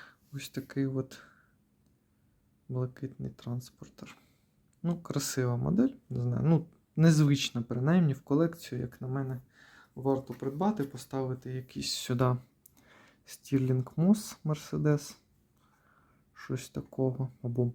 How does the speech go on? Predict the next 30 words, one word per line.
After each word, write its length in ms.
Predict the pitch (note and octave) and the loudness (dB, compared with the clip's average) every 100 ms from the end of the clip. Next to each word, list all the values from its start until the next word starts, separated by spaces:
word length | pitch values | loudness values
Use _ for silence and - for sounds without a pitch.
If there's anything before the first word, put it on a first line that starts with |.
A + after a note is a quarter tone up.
| - | -6
Ма-, 260 | B2 B2 B2 | -4 0 0
Майбах 580 | B2+ C3 F3 G3 F3+ - | 2 6 6 6 2 -4
можна 240 | E3 D#3+ D#3 | -6 -4 -4
поставити, 460 | D#3 - C#3 C3+ - | -8 -8 -6 -6 -10
хоча 260 | - - | -14 -6
не 80 | C3 | -6
впевнений, 400 | - - B2 B2 | -6 -4 -2 -2
що 220 | - B2 | -6 -4
Майбах 280 | B2 A#2+ B2 | -2 -2 -6
по 180 | - C3 | -10 -4
базі 300 | C3 B2+ B2+ | -2 0 -2
влізе. 380 | C3+ C3 C3 C3 _ _ - - - | -2 -4 -2 -6 _ _ -20 -20 2
Ну, 80 | G#3 | 6
щось 220 | G3+ F#3 | 8 6
таке 300 | - D#3 C3+ | 4 -2 2
невеличке, 600 | C3 C#3+ F3+ G#3+ G#3 - | 4 6 8 8 8 -2
скоріш 360 | A#2+ - C3 B2+ | -10 -2 -2 0
за 80 | B2 | -4
все, 280 | - B2 B2 _ _ | -4 -6 -6 _ _
спортивне. 840 | - - - B2 - A2+ A2+ A2+ - _ _ _ _ - - - _ - | -20 -14 -8 -8 -6 -2 2 2 0 _ _ _ _ -20 -20 -20 _ -2
Ну 180 | F#3 G3+ | 4 6
і 180 | F#3 | 6
я 120 | F3+ E3+ | 2 2
думаю, 340 | F3+ F3+ E3+ | 2 0 0
на 80 | E3 | -4
цьому 320 | - F#3 F3 | -4 -4 -4
все. 380 | - - C#4 C#4 - _ - | -6 -6 -2 -2 -6 _ -12
Більше 360 | C#3+ D3 - C#3 | -6 -4 -2 0
в 40 | |
нас 340 | C#3 C#3 - | 0 0 -6